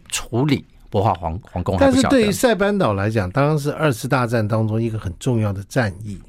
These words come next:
Speaker 1: 对。
Speaker 2: 所以你在那里看到很多二次大战的痕迹嘛。
Speaker 1: 是，
Speaker 2: 是这样。
Speaker 1: 是。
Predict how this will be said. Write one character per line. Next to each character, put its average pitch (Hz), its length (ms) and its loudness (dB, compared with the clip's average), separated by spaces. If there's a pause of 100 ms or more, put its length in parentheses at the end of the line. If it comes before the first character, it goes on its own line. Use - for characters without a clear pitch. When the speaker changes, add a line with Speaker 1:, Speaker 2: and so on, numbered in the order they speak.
(100)
Speaker 1:
对。 110 300 0
Speaker 2:
所 131 140 0
以 - 20 4
你 120 140 4
在 175 160 2
那 160 100 0
里 104 100 -4
看 139 180 -2
到 127 100 2
很 95 100 0
多 120 100 -2
二 135 140 -4
次 - 140 -12
大 113 160 -4
战 110 120 -4
的 101 200 -8
痕 101 220 -12
迹 - 280 -14
嘛。 101 80 -12 (240)
Speaker 1:
是， - 240 0
Speaker 2:
是 117 60 -2
这 107 80 -4
样。 107 80 -4
Speaker 1:
是。 107 280 -4